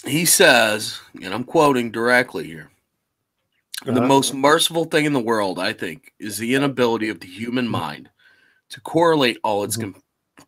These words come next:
Speaker 1: contents.
Speaker 2: Mm-hmm.
Speaker 1: We live on a placid island of ignorance in the midst of black seas of infinity, and it was not meant that we should voyage far." I mean, that's
Speaker 2: Yeah, that's a, <laughs>
Speaker 1: that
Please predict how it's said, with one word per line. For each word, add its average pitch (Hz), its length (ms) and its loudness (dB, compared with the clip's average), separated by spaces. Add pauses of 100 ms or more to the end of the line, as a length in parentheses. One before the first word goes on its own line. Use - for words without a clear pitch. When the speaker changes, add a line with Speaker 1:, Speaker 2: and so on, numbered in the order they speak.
Speaker 1:
contents. 104 720 -8 (1300)
Speaker 2:
Mm-hmm. 131 320 -8 (240)
Speaker 1:
We 151 140 4
live 175 280 6
on 156 100 6
a 135 60 4
placid 143 460 4
island 127 380 4
of 107 100 -4
ignorance 107 480 -4
in 101 80 -8
the 98 60 -6
midst 120 400 -2
of - 220 -12
black 107 280 0
seas 107 360 -6
of 85 100 -12
infinity, 92 640 -8 (460)
and 123 120 0
it 127 80 2
was 131 200 0
not 139 300 4
meant 123 280 0
that 101 140 -6
we 101 100 -6
should 92 220 -6
voyage 92 420 -6
far." 90 440 -6 (2000)
I 123 100 -4
mean, 131 180 0
that's 151 280 4
Speaker 2:
Yeah, - 180 4 (140)
that's 127 220 -4
a, - 60 -18 (880)
<laughs> - 0 - (680)
Speaker 1:
that 147 280 -2